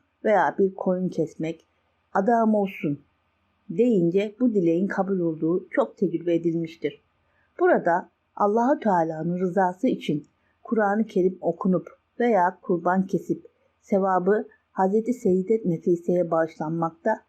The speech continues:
onun şefaati ile Allahu Teala'ya hasta şifa vermekte,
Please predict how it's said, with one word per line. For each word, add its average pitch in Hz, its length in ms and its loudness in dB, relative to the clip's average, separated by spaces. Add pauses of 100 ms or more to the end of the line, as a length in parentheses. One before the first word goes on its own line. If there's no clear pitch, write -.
(340)
onun 254 240 4
şefaati 190 720 0
ile 160 340 0 (280)
Allahu 180 520 0
Teala'ya 170 680 0 (640)
hasta 196 400 0
şifa 202 460 -2
vermekte, 170 720 0